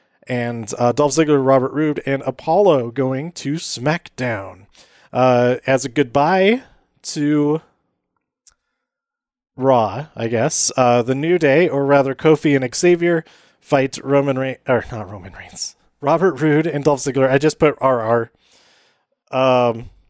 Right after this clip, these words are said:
they win via the Midnight Hour, and then previously, uh, they, they simply, Adam Pearce had the great idea, "Hey, Street Profits, you're drafted, uh, so just, just trade titles." And so they did.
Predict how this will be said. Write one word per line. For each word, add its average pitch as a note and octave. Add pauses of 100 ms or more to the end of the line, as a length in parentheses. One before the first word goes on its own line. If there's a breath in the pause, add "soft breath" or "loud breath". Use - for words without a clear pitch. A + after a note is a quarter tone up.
(220)
they C#3
win E3+
via D#3+
the C3
Midnight E3+
Hour, F#3+ (360 soft breath)
and C#3
then D3+
previously, F#3 (260)
uh, C3+
they, C3+ (200)
they C3
simply, D#3+ (360)
Adam G3
Pearce F#3+
had D3
the C#3+
great D3
idea, C3 (100)
"Hey, E3+ (240)
Street G3+
Profits, F#3
you're D#3+
drafted, D#3 (580 soft breath)
uh, C3+
so C3+
just, C3
just -
trade F#3 (180)
titles." A#2 (600)
And B2+
so C3+
they A#2
did. B2+